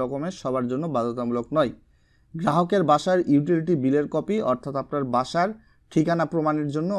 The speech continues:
অর্থাৎ গ্যাস, পানি বা বিদ্যুৎ বিল, তিনটার মধ্যে যে কোনো একটা, তিনটা ডকুমেন্টসের মধ্যে যে কোনো একটা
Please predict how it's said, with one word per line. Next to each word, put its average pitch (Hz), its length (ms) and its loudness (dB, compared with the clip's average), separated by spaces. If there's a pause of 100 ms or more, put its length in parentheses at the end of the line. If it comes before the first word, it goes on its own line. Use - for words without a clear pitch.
অর্থাৎ 139 240 -6 (140)
গ্যাস, 139 220 0 (140)
পানি 151 200 -2
বা 165 200 0
বিদ্যুৎ 123 420 0
বিল, 107 120 -2 (400)
তিনটার 156 320 2
মধ্যে 170 240 0 (120)
যে 131 140 2
কোনো 151 140 -2 (100)
একটা, 143 240 -4 (160)
তিনটা 147 280 0
ডকুমেন্টসের 151 540 -4
মধ্যে 156 240 -4
যে 135 120 0
কোনো 151 120 -6
একটা 151 220 -6